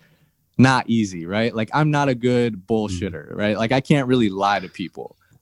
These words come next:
Speaker 1: But when I switched over to politics and, and specifically for Bernie Sanders, it was just the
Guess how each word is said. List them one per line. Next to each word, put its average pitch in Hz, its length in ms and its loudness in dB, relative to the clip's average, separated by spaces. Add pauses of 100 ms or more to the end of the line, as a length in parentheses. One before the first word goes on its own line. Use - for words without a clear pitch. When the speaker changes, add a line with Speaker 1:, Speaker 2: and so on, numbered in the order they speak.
(140)
Speaker 1:
But 135 260 4
when 135 140 0
I 151 100 2
switched 151 400 0
over 143 300 2
to 120 380 0
politics 120 880 -2
and, 117 260 -4
and 120 140 -8
specifically 117 640 0
for 107 160 2
Bernie 104 240 2
Sanders, 131 420 2
it 127 100 2
was 123 180 4
just 131 200 2
the 110 100 2